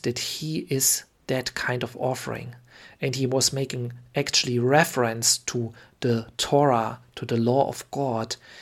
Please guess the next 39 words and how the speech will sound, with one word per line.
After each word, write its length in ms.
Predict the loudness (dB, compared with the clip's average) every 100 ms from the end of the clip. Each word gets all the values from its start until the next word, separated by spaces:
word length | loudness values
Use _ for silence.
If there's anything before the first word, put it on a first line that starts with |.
| -16
that 160 | -6 -6
he 460 | -4 -6 -2 -2 -2 0
is 180 | 0
the 120 | 0 -2
offering. 680 | 0 -2 -2 -4 -4 -8 -14 -20 _
And 220 | -8 -4 4
that's 360 | 4 4 2
why 360 | 2 0 0 -4 -10 -20 _ -4
they 400 | -2 0 0 -4 _ -8
need 360 | -4 -2 0
to 280 | -2 -2 -6
eat 220 | -2 -2 0
it, 140 | -4
because 500 | -8 -4 0 2 0 -4 -6
the 120 | -4
priests 580 | -2 4 6 6 4 4
were 100 | 6
actually 440 | 4 2 0 0 -2
eating 360 | -6 -6 -6
this. 300 | -4 0 0 -2 -18 -18 -18 -18 0
And 220 | 0 0 4
what 180 | 4 6
is 120 | 4
the 120 | 4
Bible 320 | 4 4 4
saying? 380 | 2 0 -2 -6
That 180 | -8 -4
Jesus 640 | -2 0 2 2 2 0 -2
made 420 | -4 2 2 2
us 280 | -2 0 -2 -4
priests 720 | -10 6 6 8 4 4 2 0 -6
and 200 | -10 -8
kings, 520 | -2 -2 0 0 0
because 300 | -2 2 2
the 80 | 2
disciples, 640 | 2 2 6 6 6 2
they 120 | 2 2
were 140 | 0
fishermen. 560 | 0 2 2 0 -6